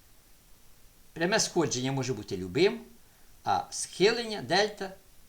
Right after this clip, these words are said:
повинно бути більше сорока градусів сорока шести хвилин.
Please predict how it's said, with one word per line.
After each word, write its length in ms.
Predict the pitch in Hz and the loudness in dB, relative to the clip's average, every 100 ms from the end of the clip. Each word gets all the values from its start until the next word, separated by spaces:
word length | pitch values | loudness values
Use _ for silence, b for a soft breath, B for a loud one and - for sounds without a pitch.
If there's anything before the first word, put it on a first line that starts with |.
| - | -14
повинно 220 | - 147 | -4 -2
бути 220 | 131 127 98 | -2 -4 -4
більше 420 | 98 233 - 180 | -2 -2 -2 -2
сорока 340 | 143 127 - | -4 -6 -8
градусів 500 | 104 170 180 175 - - - - | 2 2 2 -4 -8 -14 -20 -20
сорока 340 | - 139 120 107 | -10 -8 -8 -10
шести 400 | 95 - 131 135 - - | -10 -6 -6 -6 -12 -18
хвилин. 340 | - 110 87 | -6 -4 -4